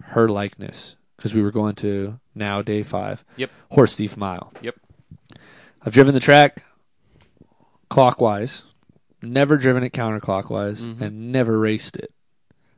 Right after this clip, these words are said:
Speaker 1: Always drifted it. Which, drifting that track, well, I'll tell you now, is a lot less scarier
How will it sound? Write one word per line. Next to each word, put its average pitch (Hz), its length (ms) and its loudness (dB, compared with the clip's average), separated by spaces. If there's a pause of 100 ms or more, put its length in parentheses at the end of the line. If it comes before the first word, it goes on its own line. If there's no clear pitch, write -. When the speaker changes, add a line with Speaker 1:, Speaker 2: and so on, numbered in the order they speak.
(140)
Speaker 1:
Always 123 340 4
drifted 104 360 -6
it. - 60 -16 (260)
Which, 139 200 6
drifting 151 400 4
that 165 200 2
track, 175 460 0 (200)
well, 110 280 0
I'll 104 160 -2
tell - 200 2
you 135 120 0
now, 120 320 -4 (480)
is 113 120 -4
a 98 60 -2
lot 104 540 -4 (120)
less 107 540 -6 (220)
scarier 131 800 -8